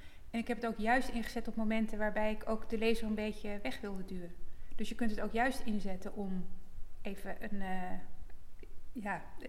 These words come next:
hermetisch is dan denk ik niet het goede woord, maar om wel, om te zeggen tot hier en niet verder. En ook te laten zien wat het is om niet automatisch maar alles altijd te begrijpen. Dus juist die rol van de buitenstaander even terug te geven.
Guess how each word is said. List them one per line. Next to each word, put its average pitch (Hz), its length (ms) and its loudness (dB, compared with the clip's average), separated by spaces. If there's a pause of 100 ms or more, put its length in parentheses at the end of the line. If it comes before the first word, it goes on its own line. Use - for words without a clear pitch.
hermetisch 196 640 -2
is - 80 4
dan 196 160 2
denk 196 160 8
ik - 100 -2
niet 208 140 0
het - 120 -2
goede 220 240 -2
woord, 247 240 0
maar 190 260 -2 (420)
om 208 160 0
wel, 208 220 2 (800)
om 208 300 0 (120)
te 233 100 -4
zeggen 220 320 -4
tot 214 180 -6
hier 226 280 0
en 214 80 -2
niet 208 200 -2
verder. 190 360 -4 (420)
En 208 160 -2
ook 220 140 0
te 214 100 -8
laten 214 300 0
zien 233 500 0
wat 214 180 -2
het 214 140 -8
is - 320 -2 (140)
om 202 520 -2 (1400)
niet 220 300 2
automatisch 202 720 -4
maar 175 200 -6
alles 196 380 -6
altijd 196 300 -8
te 202 80 -6
begrijpen. 196 460 -6
Dus 196 120 -2
juist 214 240 0
die 208 100 -2
rol 240 160 0
van 220 140 -2
de 196 60 -4
buitenstaander 202 680 -2
even 214 300 -6
terug - 220 -8
te - 80 -4
geven. 175 360 -8